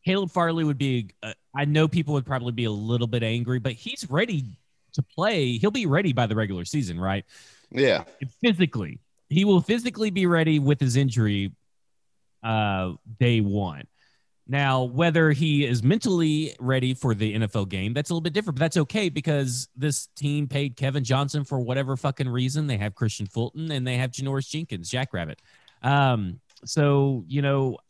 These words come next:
Speaker 1: I don't know what they do, but I think it is,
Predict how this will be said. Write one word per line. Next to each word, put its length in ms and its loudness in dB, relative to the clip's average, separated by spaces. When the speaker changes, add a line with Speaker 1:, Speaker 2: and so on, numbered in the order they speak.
Speaker 1:
I 120 -2
don't 280 0
know 600 0
what 340 0
they 140 -2
do, 240 0
but 100 0
I 80 2
think 220 -4
it 100 -6
is, 420 0